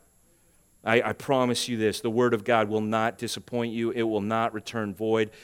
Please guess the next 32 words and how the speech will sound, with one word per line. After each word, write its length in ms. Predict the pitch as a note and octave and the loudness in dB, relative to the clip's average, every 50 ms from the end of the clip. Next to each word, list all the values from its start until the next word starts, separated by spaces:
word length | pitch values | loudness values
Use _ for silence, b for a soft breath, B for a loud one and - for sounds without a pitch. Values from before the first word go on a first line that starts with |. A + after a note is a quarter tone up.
| B B | B B
It 140 | - A#2 A2+ | -6 -4 -4
is 160 | G#2 E2+ G2+ | -4 -4 0
living 380 | G#2+ A#2+ B2+ G#2+ B2 B2 A2+ | 4 4 4 4 4 0 0
and 100 | A2 A2+ | -2 -4
active. 460 | A#2+ A#2 A#2 A#2 A2+ - - A#2+ A2 - | 0 0 0 0 -2 -2 -4 -4 -4 -2
It 100 | - A2+ | -2 -2
is 160 | G#2 G2+ F#2 - | -2 -2 -2 -6
powerful, 580 | - - B2 A2 A#2 A#2 A2 - - A#2 A#2 A#2 | -2 0 2 4 4 2 2 2 0 0 0 0
and 140 | G#2+ G2+ G2+ | -2 -2 0
it 140 | G#2 A#2+ A#2+ | 0 0 0
will 140 | A#2+ A#2 | 0 -2
change 460 | A2+ - - B2+ A#2 A2 A2 A2 G2+ - | -2 -4 -6 -6 -4 -4 -4 -6 -6 -4
your 120 | G#2+ G#2 | -4 -2
life 360 | G2+ A2 A2+ A2 A2 G#2+ - - | 2 4 4 4 4 2 0 -4
if 260 | - A2+ A2+ G#2 - G#2+ | -2 -2 -2 -2 -4 -10
you 100 | A2 G2+ | -10 -10
come 320 | - - A#2+ A2 G2 G2 | -8 -6 -6 -6 -6 -6
to 200 | - - F2 E2 | -10 -10 -12 -12
it. 60 | D#2 - _ _ _ _ _ _ _ _ _ _ _ _ _ _ _ _ _ _ _ _ _ _ | -12 -16 _ _ _ _ _ _ _ _ _ _ _ _ _ _ _ _ _ _ _ _ _ _
And 120 | F2 F2+ | -8 0
that's, 320 | A2 A#2+ A#2 A#2+ - - b b b | 2 2 2 2 -2 -6 b b b
so 140 | - C3 B2 | 0 4 4
I 40 | |
wanna 200 | C#3+ E3 E3 D#3 | 6 6 6 4
take 180 | - - D#3 - | 4 2 2 2
a 60 | C#3+ | 2
moment 320 | C3 C#3 C#3+ C#3 C3+ B2 B2 | 2 2 2 2 2 2 2
right 260 | B2+ C3+ C3+ C3+ - | 4 4 4 2 0
now 480 | C3+ C3 B2+ A#2+ A2 G2+ G2 F#2+ F#2 - b b b b b b b _ | 0 2 2 2 2 2 0 -2 -6 -10 b b b b b b b _
to, 240 | - B2 B2 A#2+ - | 0 2 2 2 2
to 200 | - - - A#2 | -2 -4 -6 -4
confess 920 | - A2+ G#2+ G2 - - - D#3 D3 C3+ A#2+ A2 - - - - - - | -2 -2 -4 -4 -8 2 6 8 8 8 8 6 2 -2 -6 -6 -6 -8